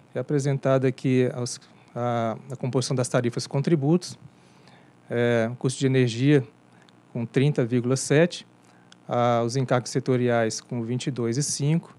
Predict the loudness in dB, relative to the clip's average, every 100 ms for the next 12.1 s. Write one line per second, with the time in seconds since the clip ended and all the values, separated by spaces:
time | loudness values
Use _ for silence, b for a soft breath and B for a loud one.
0 | b b b b b -20 _ -4 -4 -2
1 | -6 -6 -6 -4 -2 -2 -2 -2 -4 -4
2 | -6 -4 -4 -4 -4 -4 -2 -2 -2 -4
3 | -16 -20 -14 -4 -4 -4 -6 -2 -2 0
4 | 2 0 -4 -12 -2 0 0 -2 -4 -14
5 | -20 b b b b _ -4 0 0 0
6 | 0 0 0 -2 -6 -6 -2 -4 -2 -4
7 | -4 -8 -6 -6 -2 -4 -2 -6 -4 -4
8 | -6 -6 -16 -20 -20 -14 -8 -8 -8 -8
9 | -8 -8 -16 -18 -20 _ _ _ -20 -20
10 | -20 -20 -20 -20 _ -20 -20 _ -20 -20
11 | -20 -4 0 0 0 -2 0 2 2 -2
12 | -12